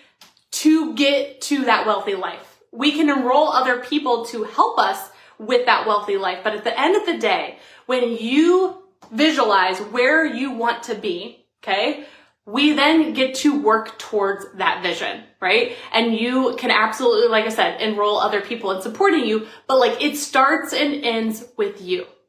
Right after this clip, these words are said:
right? And so the coolest part is you either have a business or you want to create a business, right? Every woman really does want to earn her own money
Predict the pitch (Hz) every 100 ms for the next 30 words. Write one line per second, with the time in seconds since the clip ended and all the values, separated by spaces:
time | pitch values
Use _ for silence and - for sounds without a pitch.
0 | _ 190 196 254 254 - - - 254 240
1 | 277 247 240 - - 208 226 - - 311
2 | 349 415 415 - 285 269 226 202 - -
3 | - - _ _ _ - - - _ _
4 | _ 220 240 262 262 254 233 - 247 269
5 | 370 370 370 392 392 - - 254 247 240
6 | 214 226 202 - 233 - 233 196 185 -
7 | - - - - - 202 226 233 254 294
8 | 370 285 247 240 233 208 220 233 208 202
9 | 196 202 202 202 196 190 190 202 202 196
10 | 196 185 240 494